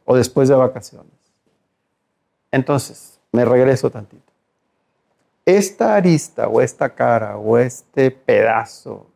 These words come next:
del tema de la finitud que tiene que ver con la urgencia del vivir nos conecta con dejar de postergar.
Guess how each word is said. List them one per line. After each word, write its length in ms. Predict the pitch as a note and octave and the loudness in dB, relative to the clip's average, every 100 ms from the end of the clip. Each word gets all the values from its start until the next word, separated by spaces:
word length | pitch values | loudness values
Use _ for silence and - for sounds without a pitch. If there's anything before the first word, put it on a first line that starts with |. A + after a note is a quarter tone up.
| _ | _
del 360 | A#2 A2+ A2 A2+ | -20 -16 -16 -6
tema 280 | - A#2+ A#2+ | -2 -2 -2
de 80 | |
la 140 | A#2+ A2 | -8 -12
finitud 640 | - A2 A2+ - F#3 D3 - | -14 -16 -16 -2 0 0 -2
que 100 | A2 | -12
tiene 300 | A#2 A2+ A2+ | -8 -6 -4
que 140 | A2+ | 0
ver 240 | A2+ A#2 | 2 0
con 200 | - A2 | -4 -8
la 80 | A2 | -6
urgencia 680 | G2+ A2+ B2+ C3+ C#3 - G#2 | -6 -6 -2 0 0 -4 -8
del 300 | A2 B2 C#3 | -2 0 0
vivir 580 | D3+ E3 F3+ F3 F3 F3 | -2 0 2 2 0 -2
nos 280 | A#2+ B2 A#2+ | -2 -2 -4
conecta 600 | - C#3 B2 A#2+ - B2+ | -2 0 0 -2 -4 -4
con 260 | - A#2+ A#2 | -2 -2 -2
dejar 360 | A#2 B2+ A2 | -4 -10 -14
de 100 | G#2+ | -14
postergar. 720 | G2+ G#2+ G2+ _ A2 G#2+ F#2 | -12 -12 -12 _ -20 -20 -20